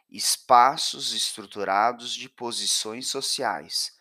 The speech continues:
onde há dominantes e dominados, todos eles predispostos a disputar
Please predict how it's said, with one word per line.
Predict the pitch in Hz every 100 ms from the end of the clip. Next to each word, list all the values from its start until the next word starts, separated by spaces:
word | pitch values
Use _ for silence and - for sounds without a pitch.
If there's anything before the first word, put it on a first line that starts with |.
| _ _ _ _
onde | - 95 92 104
há | 92 87
dominantes | 110 131 156 143 135 151 - - - - _ _ _
e | 120 120
dominados, | 131 143 143 104 90 76 71 - - - _ _ _ _ _ _ -
todos | 143 160 160 156 110
eles | 110 117 135 - - - _ _ _ -
predispostos | 98 90 92 - - 123 123 156 - 139 135 113
a |
disputar | 98 98 - - 95 - 113 110 123 147